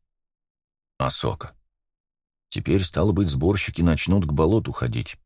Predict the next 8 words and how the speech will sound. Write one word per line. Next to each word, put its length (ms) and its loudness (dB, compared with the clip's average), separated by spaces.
Тут 240 0
этой 260 2
травы 360 4
валом. 500 2
Нужно 360 2
быть 180 2
осторожнее 640 4
впредь. 440 0